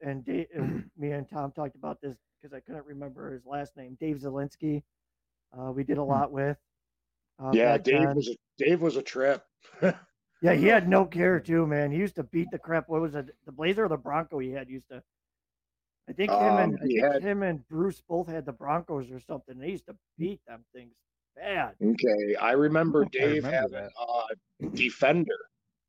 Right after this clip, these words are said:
Speaker 3: that he chopped into a pickup truck looking thing, two-door pickup truck.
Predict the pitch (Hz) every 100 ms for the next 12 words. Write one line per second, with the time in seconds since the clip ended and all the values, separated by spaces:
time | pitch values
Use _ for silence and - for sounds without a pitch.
0 | _ _ - 113 110 113 - 113 117 -
1 | 131 123 - 135 131 120 107 - 160 139
2 | 110 - 127 - 120 - 113 101 113 98
3 | 90 180 170 135 - 120 113 101 - 120
4 | 85